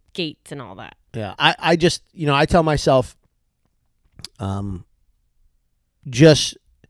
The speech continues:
Speaker 2: it's a good, it'll be a great thing if he lives with us the rest of his life.
Speaker 1: Yeah, we're fine with that.
Speaker 2: I'll be
Speaker 1: We've accepted it.
Speaker 2: Yeah.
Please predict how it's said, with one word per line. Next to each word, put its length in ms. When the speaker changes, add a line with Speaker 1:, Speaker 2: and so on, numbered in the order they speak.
Speaker 2:
it's 180
a 60
good, 300
it'll 240
be 100
a 60
great 300
thing 260
if 120
he 140
lives 220
with 100
us 200
the 120
rest 200
of 60
his 120
life. 320
Speaker 1:
Yeah, 180
we're 140
fine 220
with 120
that. 160
Speaker 2:
I'll 140
be 240
Speaker 1:
We've 160
accepted 400
it. 100
Speaker 2:
Yeah. 300